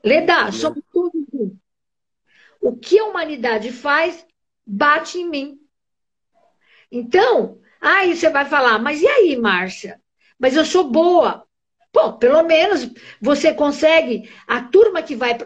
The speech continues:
Speaker 1: melhorando o planeta é muito pouco, é dez por cento. Tua neta, meu neto, os índicos que estão chegando, você vai ver o que a Zoe vai falar pra você. "Vovó,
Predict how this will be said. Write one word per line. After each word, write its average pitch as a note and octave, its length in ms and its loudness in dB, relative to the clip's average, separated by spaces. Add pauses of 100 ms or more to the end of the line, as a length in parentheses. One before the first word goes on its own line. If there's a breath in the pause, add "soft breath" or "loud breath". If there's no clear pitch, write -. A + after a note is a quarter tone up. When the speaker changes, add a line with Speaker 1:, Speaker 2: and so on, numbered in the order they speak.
(100)
Speaker 1:
melhorando A#3+ 600 2
o - 40 -16
planeta A#3+ 420 -4
é - 20 -6
muito D#4+ 280 0
pouco, A#3+ 360 4
é A3 60 -6
dez C4+ 200 -2
por G#4 120 -10
cento. A#3+ 540 -8 (280 loud breath)
Tua F#4 160 0
neta, D4 540 0
meu C#4 180 -2
neto, C#4 360 -4
os G#3+ 160 -4
índicos C#4 420 -6
que - 60 -20
estão B3 200 -4
chegando, A3+ 440 -6 (240 loud breath)
você A4+ 200 2
vai - 200 0
ver E4+ 100 4
o G#4 80 4
que A4+ 100 0
a F4+ 120 -2
Zoe D#4 260 0
vai E4+ 140 -4
falar E4 220 -4
pra D#4 80 -20
você. D4 420 -2 (420 soft breath)
"Vovó, C#4+ 580 2